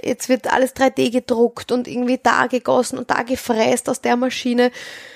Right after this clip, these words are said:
Und ich, mich fasziniert halt wirklich an diesem störrischen Leder trotzdem so sehr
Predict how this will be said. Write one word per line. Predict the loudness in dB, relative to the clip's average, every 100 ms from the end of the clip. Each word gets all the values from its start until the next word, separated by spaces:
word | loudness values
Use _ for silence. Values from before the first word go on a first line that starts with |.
| -20 -20 _ _ _ _ _ _ _
Und | 2 4 2 -2 -14 _ _ _ _
ich, | -8 -8
mich | -8 -6
fasziniert | -2 -2 0 2 4 4 2
halt | 0 0
wirklich | 0 -2 -2
an | -2
diesem | -2 -2 -4 -6 -14 -12
störrischen | -6 2 4 4 2 -2 -2
Leder | -2 -2 2 2 2
trotzdem | 0 0 0 -2 -2
so | -4
sehr | -4 -2 2 4 2